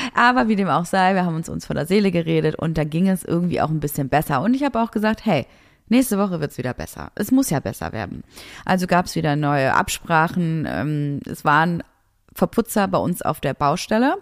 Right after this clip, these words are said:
aber irgendwie nur so zwei Manneken.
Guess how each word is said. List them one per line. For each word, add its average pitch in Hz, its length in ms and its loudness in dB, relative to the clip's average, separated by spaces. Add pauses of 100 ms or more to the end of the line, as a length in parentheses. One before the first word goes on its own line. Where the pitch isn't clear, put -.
(600)
aber 185 260 6
irgendwie 196 240 6
nur 185 140 4
so 175 100 0
zwei 156 320 0
Manneken. 131 560 0